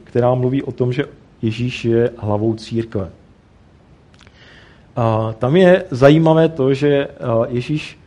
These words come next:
není jenom ten, který stvořil tento svět, který ho stvořil pro sebe, ale který taky přišel, aby ho zachránil. On je ten, který přišel,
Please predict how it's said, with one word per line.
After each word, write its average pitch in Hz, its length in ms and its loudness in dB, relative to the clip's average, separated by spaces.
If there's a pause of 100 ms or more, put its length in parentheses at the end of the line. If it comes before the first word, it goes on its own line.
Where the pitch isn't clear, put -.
(340)
není 156 180 2
jenom 180 220 4
ten, 139 280 0
který 131 260 -2
stvořil 143 520 -4
tento 123 280 -6
svět, 107 480 -8 (1080)
který 131 220 -2
ho 147 100 0
stvořil 143 360 0
pro 147 200 -2
sebe, 117 500 -4 (1400)
ale 120 140 2
který 131 220 0
taky 135 220 0
přišel, 120 400 -4
aby 110 140 -4
ho 110 120 -2
zachránil. 98 600 -6 (1300)
On 139 160 2
je 185 120 4
ten, 131 280 0
který 131 260 -4
přišel, 110 680 -8